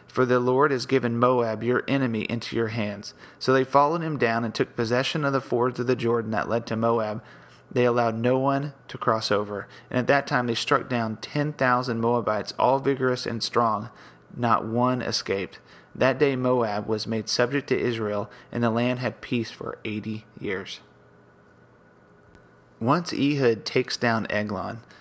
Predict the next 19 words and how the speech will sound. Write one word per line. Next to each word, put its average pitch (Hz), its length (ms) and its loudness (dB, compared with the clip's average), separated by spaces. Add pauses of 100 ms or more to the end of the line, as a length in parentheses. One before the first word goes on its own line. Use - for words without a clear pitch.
(200)
we 135 120 2
can 165 100 4
understand 135 560 2
why 113 120 0
his 117 200 -2
name 113 360 0
means 107 280 -2
unity, 113 500 -2 (300)
for 127 180 2
he 135 100 2
blows 127 580 2
a - 100 -4
shofar 117 800 2
and 113 200 -2
rallies 127 420 0
troops, 107 460 -2
and 120 160 2
in 139 180 0
unity 127 580 0